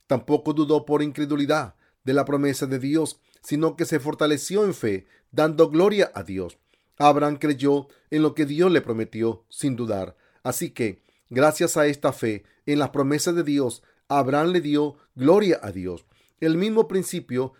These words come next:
se aplica hoy en día. Los que creen en la palabra esperan el cumplimiento de la palabra y mantienen sus circunstancias bajo control porque creen en toda la palabra que Dios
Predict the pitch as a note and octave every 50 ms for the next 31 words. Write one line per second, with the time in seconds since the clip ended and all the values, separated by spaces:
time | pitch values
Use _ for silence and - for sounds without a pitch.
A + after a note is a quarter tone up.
0 | _ _ - - - D3 C3 C#3+ C#3+ D#3 C3 - D3 - - D3 C#3+ C#3 C#3 B2+
1 | C3 F3+ E3 C3+ A2 F#2 F#2 - _ _ _ _ _ - C#3 D3+ - - D#3 -
2 | - D#3 D#3 D3+ D#3 D3+ D3 C#3+ D3 D3+ D3 D3 D3 C#3 C#3 C#3 C3+ C3 - -
3 | - D#3 D3 C3 A2+ G#2 G2 - _ _ _ - D3 C#3+ C3 - D#3 B2+ C3+ D3
4 | C#3+ D3+ F3 F#3+ F#3+ D3 - B2 A2 G#2 G#2 G2 - G#2 G2+ G2+ G2+ G2 G2 F#2+
5 | F2+ E2 _ _ _ _ _ - D3+ D3 D3+ C#3+ C#3 C3+ - E3+ G3+ G#3 F#3 D3+
6 | C3+ A#2+ - - A#2+ - _ _ _ - - C#3 A#2+ - - B2+ - - C3+ C#3
7 | C3 - - G2 E2+ - - _ _ _ _ _ - A#2 C#3 C#3 A#2+ C3+ B2+ -
8 | C3+ B2+ A#2+ A2+ C3 C#3 C#3 C3+ C3 - _ _ _ _ _ - D#3 D#3 D3+ D3
9 | - D#3+ C#3 - - C3+ B2+ C3 C#3+ E3 D#3 _ _ _ _ _ - D3 C#3 C3+
10 | - D3+ D3 D3 C#3+ C#3 - C#3+ C#3 C3+ D3 F3 F3+ D#3 B2 A2 - A#2+ A2+ G#2+
11 | A2+ A#2 B2 B2 A#2 -